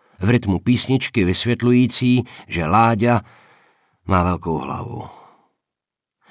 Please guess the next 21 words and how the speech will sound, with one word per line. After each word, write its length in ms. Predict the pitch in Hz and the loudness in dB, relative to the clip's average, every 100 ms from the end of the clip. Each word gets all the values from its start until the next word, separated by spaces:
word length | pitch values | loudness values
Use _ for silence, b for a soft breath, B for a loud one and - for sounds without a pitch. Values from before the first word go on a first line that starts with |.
| b | b
Když 300 | 98 107 - | 0 0 0
je 100 | 98 | 0
budoucí 460 | 113 135 139 123 | 2 2 2 -2
čepel 400 | 107 135 131 113 | -2 -2 0 0
dostatečně 680 | 95 110 - 113 117 - 92 | 0 -2 -4 -6 -8 -6 -8
plochá, 600 | - 113 113 123 117 117 110 B B | -6 -6 -4 0 4 4 0 B B
přijde 320 | - 151 113 | -6 -2 0
na 120 | 101 110 | 0 2
řadu 360 | 113 107 107 - _ | 0 0 0 -2 _
tvarování 760 | 85 92 90 87 85 82 78 71 | -4 0 0 0 0 -2 -4 -6
hrotu. 480 | 69 58 - - - _ _ _ _ _ _ | -8 -14 -18 -20 -20 _ _ _ _ _ _
A 100 | 85 | -16
pak 280 | - 104 73 | -6 -4 -4
znovu. 380 | 80 73 60 - _ _ _ _ _ | -6 -6 -8 -18 _ _ _ _ _
A 180 | - 95 | -10 -6
znovu. 460 | 104 107 78 - - _ _ _ _ | -4 -4 -4 -12 -18 _ _ _ _
A 160 | - 98 | -6 -4
znovu. 440 | 90 98 151 - - _ _ _ _ _ _ | -2 -4 -6 -12 -16 _ _ _ _ _ _
Bum, 600 | 98 107 110 113 107 104 92 | -4 0 2 2 2 2 -2
bum, 760 | 98 95 95 95 90 87 80 - | -6 -4 0 0 0 -2 -6 -12
bum. 500 | 95 78 64 - | -10 -8 -8 -10